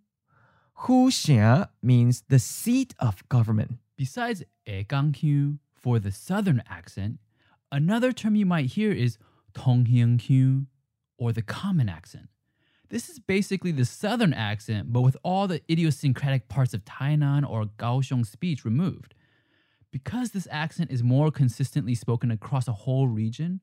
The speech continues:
Speaker 2: and falls in the center of the dialect continuum, it's become a natural choice as one of the main dialects used in media, government, and educational publications, and sort of serves as a de facto standard for townies for many people.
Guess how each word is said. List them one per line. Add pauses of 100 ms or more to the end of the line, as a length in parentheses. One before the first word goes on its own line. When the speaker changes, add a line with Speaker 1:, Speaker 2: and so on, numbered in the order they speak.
(300)
Speaker 2:
and
falls
in
the
center
of
the
dialect
continuum, (480)
it's
become
a
natural
choice
as
one
of
the
main
dialects
used
in
media, (100)
government,
and
educational
publications, (540)
and
sort
of
serves
as
a
de
facto
standard
for
townies
for
many
people.